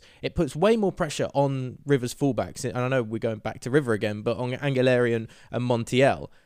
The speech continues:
to be up and down. But they are good enough and intelligent enough to be able to do that. So actually, the foothold was never there in the middle of the park for Palmeiras.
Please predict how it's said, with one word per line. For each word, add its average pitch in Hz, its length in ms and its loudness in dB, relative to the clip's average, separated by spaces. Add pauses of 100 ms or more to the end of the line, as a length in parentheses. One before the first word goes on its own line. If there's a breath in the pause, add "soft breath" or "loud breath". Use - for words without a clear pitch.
(120)
to 147 120 0
be 139 220 4
up 131 160 -4
and 120 120 -2
down. 117 280 -2
But 101 100 -8
they 160 160 4
are 175 140 4
good 156 240 2
enough 131 480 -2
and 123 340 -2
intelligent 131 560 -2
enough 110 220 -8
to - 80 -14
be 120 100 0
able 117 120 2
to 117 100 -8
do 123 240 0
that. 143 200 0 (360 soft breath)
So 160 200 2
actually, 151 580 -4 (920)
the 147 200 -6
foothold 156 720 2
was 131 180 -2
never 135 240 0
there 131 260 6
in 123 60 0
the 123 60 -2
middle 120 200 0
of 113 80 0
the - 60 -8
park 165 240 2
for 120 120 -6
Palmeiras. 117 760 -2